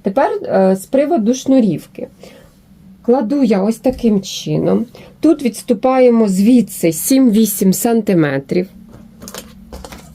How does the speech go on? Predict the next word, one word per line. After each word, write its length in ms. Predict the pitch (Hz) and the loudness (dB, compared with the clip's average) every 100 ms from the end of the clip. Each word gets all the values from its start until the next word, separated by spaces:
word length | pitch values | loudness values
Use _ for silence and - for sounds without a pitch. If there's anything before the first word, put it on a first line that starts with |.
| - - - - - - - - - - - - - - - - - - - - - - - - | -20 -20 -20 -20 -20 -20 -20 -20 -20 -20 -20 -20 -20 -20 -20 -20 -20 -20 -20 -20 -20 -20 -18 -8
Вісім. 540 | 185 147 - 208 247 | -6 -6 -6 -4 -4